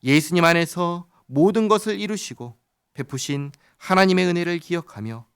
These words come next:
하나님께서 살아내라 하신 삶을 살아가겠습니다. 우리가 생각하고 말하고 행동할 때마다 주님 함께하여 주시옵고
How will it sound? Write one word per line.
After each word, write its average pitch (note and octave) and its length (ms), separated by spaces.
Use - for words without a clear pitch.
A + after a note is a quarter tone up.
하나님께서 E3+ 960
살아내라 E3 520
하신 D#3 420
삶을 C3+ 540
살아가겠습니다. A2+ 1000
우리가 B2 280
생각하고 D#3+ 840
말하고 D#3+ 640
행동할 G3+ 460
때마다 A2+ 500
주님 A#2+ 260
함께하여 C3+ 420
주시옵고 D#3 760